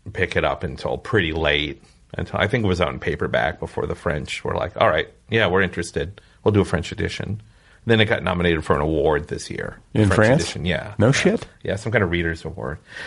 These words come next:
Speaker 1: Yeah, and I was like, "Wow, okay." You know, so, um, I don't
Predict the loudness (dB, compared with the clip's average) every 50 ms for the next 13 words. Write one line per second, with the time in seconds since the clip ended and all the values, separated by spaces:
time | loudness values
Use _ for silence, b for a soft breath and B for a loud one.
0 | B B B B 2 2 4 4 4 2 4 4 4 4 4 4 2 0 0 0
1 | 2 2 4 4 4 4 2 2 2 4 2 4 2 0 -2 -4 -6 -2 0 2
2 | 4 4 2 2 0 2 4 4 6 6 4 2 -2 -6 -20 _ _ _ _ _
3 | _ _ _ _ _ b b b b b b b b b b b 0 2 4 4
4 | 6 6 6 4 4 2 2 0 -2 -2 B B B B B _ _ _ _ _
5 | 0 2 2 4 4 2 0